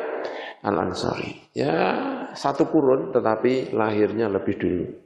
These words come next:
Masalahnya adalah Imam Suyuti niku umure pendek,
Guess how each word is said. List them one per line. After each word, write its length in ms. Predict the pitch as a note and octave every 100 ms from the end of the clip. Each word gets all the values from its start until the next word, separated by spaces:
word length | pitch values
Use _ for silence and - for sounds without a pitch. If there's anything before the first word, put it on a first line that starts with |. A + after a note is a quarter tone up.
| _ _ _ _ - - - - -
Masalahnya 640 | A#2+ C3 B2 A#2+ D3+ F#3
adalah 360 | - F#2+ E2 C3+ - - - - _ _ _ _ -
Imam 380 | C#3 C3 A#2+ A#2+
Suyuti 440 | B2 A2+ A2 G#2+
niku 320 | G2+ G2+ C3+
umure 360 | C3 A2+ G2+ G2
pendek, 440 | F2+ F2+ - -